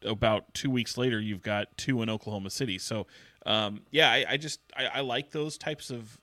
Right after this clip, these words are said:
matchups. I like those types of scenarios, and I, I really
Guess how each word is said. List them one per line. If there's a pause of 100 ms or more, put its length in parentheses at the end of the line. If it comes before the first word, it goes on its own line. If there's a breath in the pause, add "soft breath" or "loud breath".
(140)
matchups.
I
like
those
types
of (240 soft breath)
scenarios,
and
I,
I
really